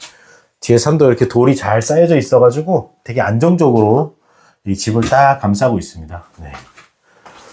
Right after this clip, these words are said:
자, 그럼 들어가 보시겠습니다. 자, 주방 보여드렸고,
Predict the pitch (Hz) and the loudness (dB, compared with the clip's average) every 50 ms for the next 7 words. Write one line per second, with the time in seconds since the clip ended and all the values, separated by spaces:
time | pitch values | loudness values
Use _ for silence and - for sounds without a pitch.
0 | - - - - - - - - - - 82 - - 127 123 117 98 87 - 98 | -20 -20 -20 -20 -20 -14 -12 -12 -12 -6 -2 0 0 2 2 0 -2 -4 -8 -10
1 | 90 - - - 76 - - 69 71 80 95 123 156 175 175 - - _ _ _ | -12 -14 -16 -18 -20 -18 -16 -12 -8 -6 -4 -4 -4 -6 -8 -12 -20 _ _ _
2 | - _ - _ _ _ - - - - 92 - - - 139 180 202 202 175 170 | -20 _ -20 _ _ _ -20 -8 -6 -6 -6 -4 -4 -2 2 2 2 4 4 2
3 | 170 160 165 160 156 - - 226 240 233 233 - _ | 4 2 2 0 0 -2 -2 -2 -2 -2 -4 -16 _